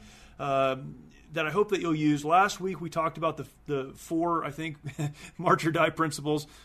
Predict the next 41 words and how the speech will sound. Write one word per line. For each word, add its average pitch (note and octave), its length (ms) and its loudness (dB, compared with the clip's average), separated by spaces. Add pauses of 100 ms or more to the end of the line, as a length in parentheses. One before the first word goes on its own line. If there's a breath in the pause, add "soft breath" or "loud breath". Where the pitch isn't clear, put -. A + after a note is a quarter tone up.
uh, B2 100 -8
four D#3 240 -6
or C#3+ 60 0
five C#3+ 320 0
march C#3 220 -6
or C#3 40 -8
die C3 140 0
principles. C3+ 500 -6
We C3+ 80 -8
talked D#3+ 280 0
about D3 220 0
those C#3+ 320 2 (320 loud breath)
and, - 140 -10
and C3+ 140 -4
what D#3+ 160 4
that D#3 160 2
looks D#3 200 0
like D3+ 220 0
in C#3+ 60 -4
your C#3 100 -2
life. C#3+ 380 2
I B2 40 -6
hope D3+ 200 -6
you E3 60 0
go D3 100 4
back D3 280 2
and C#3 100 -6
listen C#3+ 260 -4
to C3+ 100 -10
that C3+ 240 2
if C3+ 140 -8
you C3+ 80 -8
haven't. C#3 380 0 (420 loud breath)
Uh, D3 320 -6 (420)
but F#3 360 0
this C#4 200 -2
is C4+ 120 -6
a G#3 60 -2
story F3+ 720 4
that C#3+ 200 0
has D3+ 180 -4